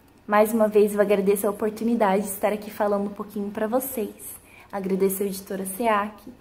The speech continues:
e ao escritor do livro por divulgar essa obra tão importante pra nossa sociedade.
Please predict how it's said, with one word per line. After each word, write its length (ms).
e 120
ao 80
escritor 480
do 100
livro 440
por 280
divulgar 540
essa 260
obra 260
tão 180
importante 680
pra 180
nossa 320
sociedade. 640